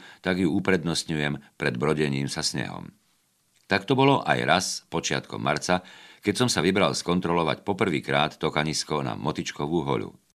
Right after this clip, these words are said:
Keďže v lesných zátišiach ležala viac ako metrová snehová perina, ktorá sa napriek silnému mrazu podo mnou prebárala, rozhodol som sa pre výstup na tokanisko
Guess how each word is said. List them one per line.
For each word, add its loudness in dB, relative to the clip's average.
Keďže 2
v 2
lesných 0
zátišiach 0
ležala 0
viac 0
ako -6
metrová -2
snehová -8
perina, -2
ktorá 2
sa -4
napriek -2
silnému 0
mrazu 0
podo -2
mnou -6
prebárala, 2
rozhodol 4
som 0
sa -2
pre -2
výstup 0
na -6
tokanisko -2